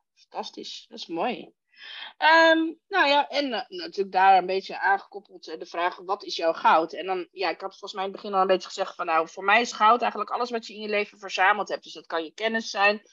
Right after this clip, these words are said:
je ervaring, eh, je, je mooie inzichten die je hebt gekregen, maar ook de shit die je meegemaakt hebt. Dat allemaal bij elkaar.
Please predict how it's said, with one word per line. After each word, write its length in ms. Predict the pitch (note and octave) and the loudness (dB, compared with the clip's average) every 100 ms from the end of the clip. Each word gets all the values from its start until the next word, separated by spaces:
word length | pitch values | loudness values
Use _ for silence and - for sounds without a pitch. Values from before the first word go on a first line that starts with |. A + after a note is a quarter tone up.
| - _ | -20 _
je 100 | - | -2
ervaring, 880 | F3 F3 F#3+ F#3 F#3 F#3+ F#3+ G3 F#3+ _ - _ | 2 4 6 8 8 6 2 -4 -12 _ -20 _
eh, 600 | - D3+ D3+ D3+ D3+ D3+ D#3+ | -8 -4 -2 0 0 0 -4
je, 200 | D#3+ D3+ | -10 -12
je 120 | E3 D3+ | -16 -14
mooie 300 | D3+ D3 D#3 | -14 -12 -8
inzichten 440 | G#3+ G#3+ A3 - | -8 -8 -12 -14
die 60 | F#3 | -6
je 60 | F3 | -6
hebt 100 | - | -6
gekregen, 720 | E3 E3 E3 F3 E3+ E3 C#3+ | -6 2 4 4 2 2 2
maar 140 | B2+ | -2
ook 140 | E3+ - | -4 -6
de 60 | |
shit 280 | - A3+ A3 | -4 -2 -4
die 80 | A3 | -6
je 60 | G3+ | -2
meegemaakt 580 | F#3 F#3 F3+ E3+ E3+ | 0 0 2 2 2
hebt. 460 | - E3+ F3+ - - | 2 0 0 -8 -14
Dat 160 | - G3 | -6 2
allemaal 360 | F#3+ A3 G#3 | 4 4 2
bij 140 | F3 D#3+ | 2 4
elkaar. 760 | E3 F3 E3+ A#3 C4+ _ _ | 2 4 4 4 2 _ _